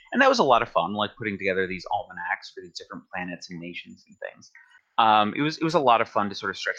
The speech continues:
my creative legs that way. But I found that once I started letting go of knowing everything about the universe before my players even knew about it, um, and I just started discovering it with them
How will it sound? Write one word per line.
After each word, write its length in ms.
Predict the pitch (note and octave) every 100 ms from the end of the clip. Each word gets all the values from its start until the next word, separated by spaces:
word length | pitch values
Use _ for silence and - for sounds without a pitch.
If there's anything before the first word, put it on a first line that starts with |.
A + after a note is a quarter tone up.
| -
my 80 | G#2 -
creative 260 | G2 F#2 F2
legs 220 | E2+ - C3
that 200 | D3 F#2+
way. 260 | F#2 E2+ _ _ _ -
But 100 | C#3
I 80 | C#3
found 320 | E3 G3 A3+
that 200 | A3+ G#2+
once 240 | A#2 C3
I 80 | C3+
started 340 | - A#2+ A#2
letting 480 | G#2 G2+ G#2 G#2 G2+ F2
go 420 | F2 F#2+ B2 -
of 200 | G#2 G2 F#2 G2+
knowing 460 | G2+ G2 G2 F#2+ _ _ -
everything 760 | A2+ - A2+ A#2 A#2 A#2 A2
about 360 | G#2 G2+ G2+ -
the 80 | G2+
universe 640 | F#2+ G2 G#2+ A2+ A#2+ - -
before 240 | - A#2
my 160 | G#2 G2+
players 540 | - A2 G2+ G#2+ G2+
even 400 | G#2 G2 F#2+ F#2+
knew 220 | F2+ F2 G2+
about 320 | A#2 B2 D3+
it, 160 | F#3 - _ - - _
um, 540 | B2 A#2+ A#2 A2 G#2+ G#2 -
and 120 | A2+
I 100 | A2
just 220 | A2+ C3
started 320 | - A2+ A2+
discovering 640 | G#2 - - G2+ G#2+ G#2+ G2
it 100 | F2+ - -
with 180 | C3+ - _ -
them 420 | D#2+ - -